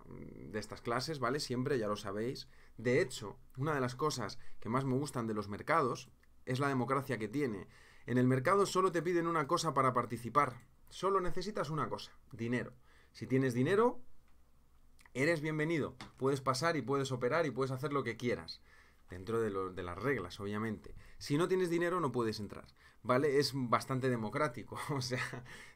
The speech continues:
dentro de lo que cabe, porque hay otros sitios que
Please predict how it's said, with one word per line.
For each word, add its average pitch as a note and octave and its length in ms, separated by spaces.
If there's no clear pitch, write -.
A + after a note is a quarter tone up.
dentro A2+ 380
de A#2 140
lo G#2+ 160
que G2 160
cabe, A#2 320
porque G2 320
hay G#2 100
otros A2+ 260
sitios C3+ 440
que B2 320